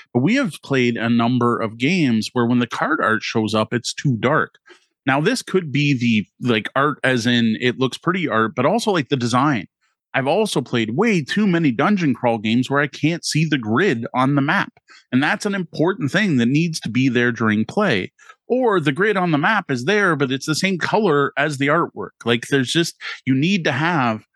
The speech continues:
that contrast and to make what's important in the game stick out. And then how many other games have you played? Uh, hex games, w-, war games, old school war games, hex encounter war games,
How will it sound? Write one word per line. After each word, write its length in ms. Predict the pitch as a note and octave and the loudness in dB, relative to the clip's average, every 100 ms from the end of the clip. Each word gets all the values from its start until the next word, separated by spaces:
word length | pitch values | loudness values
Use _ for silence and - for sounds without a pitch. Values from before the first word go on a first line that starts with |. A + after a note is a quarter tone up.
| _ _ A#2+ | _ _ -4
that 160 | A#2 | -2
contrast 840 | - A3 B3+ D#3+ G#2 G2+ G2 - - - - _ | 0 0 0 -2 -2 -2 -4 -10 -14 -20 -20 _
and 380 | B2 A#2 A#2 A2+ _ _ | 0 2 2 -2 _ _
to 100 | - | -2
make 460 | C#3+ D3+ A3 E3 - _ _ _ | 2 2 0 -2 -12 _ _ _
what's 260 | C#3 D#3+ F3 | -4 0 0
important 440 | D3 E3 G3+ D#3+ | 0 0 0 0
in 100 | C#3+ | 0
the 60 | B2 | 0
game 280 | C3 C3+ B2+ | 2 2 0
stick 320 | - D3 E3+ | -2 -2 0
out. 220 | C#3+ - _ _ _ _ C3+ | -2 -4 _ _ _ _ -2
And 120 | C3+ | 0
then 180 | C#3+ C3 | 0 0
how 220 | F3 G#3 | 0 2
many 240 | G3 C#3+ | 2 0
other 260 | C#3+ G#3+ F#3 | 0 0 0
games 280 | C3 B2 A#2+ | 0 0 -2
have 140 | A2+ | -2
you 80 | A#2+ | -2
played? 500 | - A#2+ A2+ A2 A2+ - - _ | 0 0 2 0 -4 -16 -20 _
Uh, 80 | - | -4
hex 220 | G#3 - | -4 -4
games, 400 | - C3+ F#2+ - - D3 | 0 0 0 -4 -8 -4
w-, 160 | C3 | -4
war 280 | D3+ D3+ G3 | -2 0 0
games, 320 | D3+ A#2+ F#2+ - | 0 -2 -2 -2
old 300 | D3+ G#3 F#3 | 0 0 -2
school 340 | - F3 E3+ | -4 0 0
war 220 | C3+ D#3 E3 | 0 0 0
games, 280 | A#2 G2 | 0 -2
hex 220 | - F#3 G3 | -2 -4 -2
encounter 380 | E3 E3 D3 | -2 0 0
war 240 | B2+ E3 F#3 | 0 0 0
games, 380 | C3 A2 A2 | 0 -2 -4